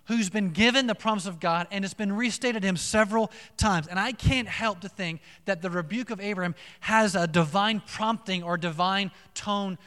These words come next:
to it. Just like God had orchestrated Abimelech's repentance, appears to him in a dream, and Abimelech rightly acquiesces to that, says, "Okay, I, I don't want to do what I was gonna do. I'm gonna go to Abraham. I'm gonna give him back his wife." I think there was a divine tone and prompting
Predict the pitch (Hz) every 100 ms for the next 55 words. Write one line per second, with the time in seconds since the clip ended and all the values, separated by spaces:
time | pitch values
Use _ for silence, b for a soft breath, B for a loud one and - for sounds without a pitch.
0 | B - 175 139 208 226 254 254 190 220
1 | 220 196 196 196 220 - 208 196 190 -
2 | B B 190 165 220 214 202 - 190 220
3 | 233 185 170 B B 190 - 233 262 -
4 | 254 233 247 254 185 214 220 226 277 285
5 | - _ _ _ b b b b 214 214
6 | 196 214 233 220 214 - 196 196 226 277
7 | 254 233 220 240 269 - b b b 196
8 | 220 - 233 233 262 - 247 - 226 214
9 | 220 196 180 220 - 226 208 190 196 220
10 | 226 226 202 220 214 190 175 233 220 196
11 | 202 226 B B 190 196 185 214 233 220
12 | 220 220 208 196 180 208 220 196 208 202
13 | 202 170 214 202 196 - - 196 220 -
14 | 254 214 220 214 196 196 175 160 196 214
15 | 214 - 226 240 233 208 - 214 214 -
16 | 180